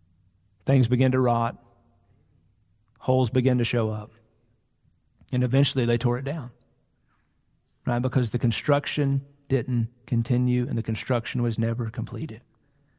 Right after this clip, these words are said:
Brothers and sisters, we must continually build ourselves up. The construction of our spiritual house must never stop. We must be continually doing what God has called us to do in reading his word,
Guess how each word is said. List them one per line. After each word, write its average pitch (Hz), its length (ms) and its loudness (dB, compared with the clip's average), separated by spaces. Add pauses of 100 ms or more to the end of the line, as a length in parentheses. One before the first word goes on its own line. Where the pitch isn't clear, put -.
(920)
Brothers 131 180 2
and 117 80 4
sisters, 131 280 0
we 147 120 8
must 151 220 6
continually 131 500 2
build 131 380 2
ourselves 117 600 -2
up. 110 280 -4 (1040)
The 139 80 2
construction 151 600 2
of 139 100 4
our 135 100 4
spiritual 139 440 2
house 131 360 -2
must 120 240 0
never 123 500 0 (120)
stop. - 520 -8 (640)
We 139 120 4
must 139 220 6
be 143 100 2
continually 139 720 4
doing 143 360 6
what 127 180 2
God 131 260 2
has 127 140 -2
called 139 320 4
us 139 140 0
to 143 60 -4
do 131 140 2
in 120 180 0
reading 139 300 4
his 139 200 2
word, 120 360 2